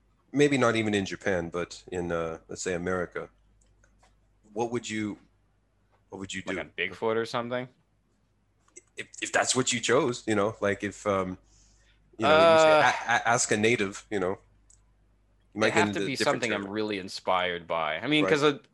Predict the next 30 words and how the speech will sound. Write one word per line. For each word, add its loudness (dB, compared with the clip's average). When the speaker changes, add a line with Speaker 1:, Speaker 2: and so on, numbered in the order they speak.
Speaker 2:
you 2
know, 4
making 0
stuff 2
about -2
Japan -4
is -8
pretty -2
Speaker 1:
Mm. -8
Speaker 2:
easy -8
'cause -12
the -2
coun-, -4
because -2
obviously 4
people -2
come 0
to -2
Japan -4
because -8
they -6
love -6
the -8
culture -8
or -6
they -4
love -4
the 0
anime -2
or -2